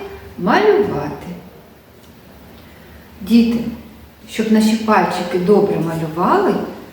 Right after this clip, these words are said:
нам треба зробити пальчикову гімнастику.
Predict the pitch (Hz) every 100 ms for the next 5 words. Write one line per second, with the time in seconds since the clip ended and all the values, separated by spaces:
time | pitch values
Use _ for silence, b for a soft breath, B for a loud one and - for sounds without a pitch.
0 | - 170 165 180 311 - 311 247 214 208
1 | 208 196 185 180 151 - - - - 165
2 | 156 - 208 214 220 269 381 370 220 185
3 | - 180 -